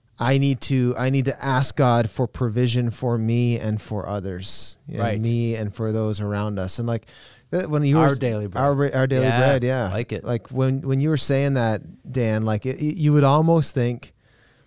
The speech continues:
Speaker 1: that God is the, is the, is the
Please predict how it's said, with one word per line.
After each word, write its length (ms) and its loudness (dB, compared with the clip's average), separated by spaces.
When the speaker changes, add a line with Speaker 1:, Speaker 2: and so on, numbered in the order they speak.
Speaker 1:
that 240 -2
God 320 4
is 140 0
the, 500 -2
is 240 2
the, 160 2
is 440 -2
the 420 -2